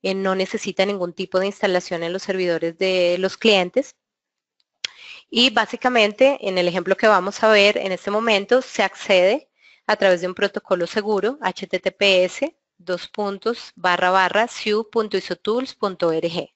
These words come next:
Es el que estamos viendo aquí en la parte superior. Y, eh, bueno, se puede ingresar a través de cualquier navegador, Chrome, Mozilla, Explorer, etcétera.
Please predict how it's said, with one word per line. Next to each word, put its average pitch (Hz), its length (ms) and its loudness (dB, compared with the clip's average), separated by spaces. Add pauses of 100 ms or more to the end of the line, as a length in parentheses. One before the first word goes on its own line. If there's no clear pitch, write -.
Es - 100 -14
el 185 80 -10
que - 80 -16
estamos 170 320 -6
viendo 170 200 -4
aquí 175 180 -6
en 165 80 -2
la 170 80 -2
parte 170 280 -4
superior. - 440 -8 (1080)
Y, 254 540 4
eh, 196 280 4
bueno, 170 180 0
se 170 120 -6
puede 175 200 4
ingresar 202 560 0
a - 20 -4
través 180 300 0
de 175 80 -2
cualquier 190 400 0
navegador, 180 920 2
Chrome, 190 520 0
Mozilla, 180 880 -2
Explorer, 175 760 0 (280)
etcétera. - 500 -4